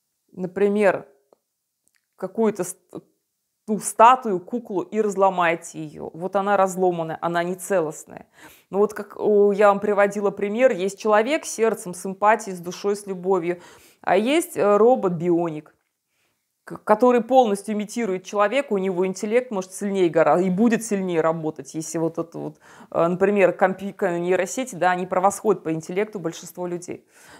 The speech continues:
Но нет самого главного, то, что делает нас людьми. Он же не человек, бионик, он не человек, робот, робот-бионик. Вот это нарцисс.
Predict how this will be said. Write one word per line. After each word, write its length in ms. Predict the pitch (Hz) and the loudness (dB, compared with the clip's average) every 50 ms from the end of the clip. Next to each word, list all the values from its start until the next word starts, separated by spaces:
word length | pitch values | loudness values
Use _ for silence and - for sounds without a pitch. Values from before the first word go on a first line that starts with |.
| _ | _
Но 180 | - 196 226 233 | 0 4 4 4
нет 220 | 220 220 262 285 | 4 4 2 2
самого 400 | 285 - 220 196 196 202 196 202 208 | 4 4 4 6 6 4 2 0 0
главного, 440 | 196 202 208 214 220 208 190 180 185 | 4 6 6 6 6 4 0 -2 -2
то, 140 | 185 196 | -2 -6
что 160 | 196 - - 190 | -6 -6 -6 -4
делает 340 | 170 185 185 175 180 175 180 | 0 0 0 0 0 -2 -6
нас 180 | 185 185 - | -8 -8 -8
людьми. 260 | 208 202 202 180 180 - | -8 -8 -4 -4 0 2
Он 160 | - 233 214 | 2 2 2
же 100 | 208 196 | 0 -2
не 100 | 220 220 | -4 -4
человек, 420 | 226 285 294 320 349 294 233 185 | 0 4 4 4 4 4 0 -4
бионик, 440 | 170 185 208 233 262 269 247 - - | 0 0 2 2 2 0 -2 -6 -6
он 100 | 190 185 | -8 -8
не 80 | 190 185 | -10 -10
человек, 460 | - 226 208 220 226 208 185 - - | -8 -6 -4 -4 -4 -4 -6 -4 -2
робот, 320 | 202 202 196 - 160 - _ | -2 -2 -2 -2 -6 -10 _
робот-бионик. 680 | - 190 196 170 170 156 156 160 156 156 156 - - _ _ _ _ _ _ _ _ _ _ _ _ _ | -4 -4 -2 -2 -4 -6 -6 -8 -8 -8 -10 -14 -18 _ _ _ _ _ _ _ _ _ _ _ _ _
Вот 140 | 190 - - | 4 6 8
это 160 | 262 - 349 | 8 8 6
нарцисс. 560 | 285 247 208 - - - - 160 - - _ | 6 4 4 2 0 -4 -12 -14 -16 -18 _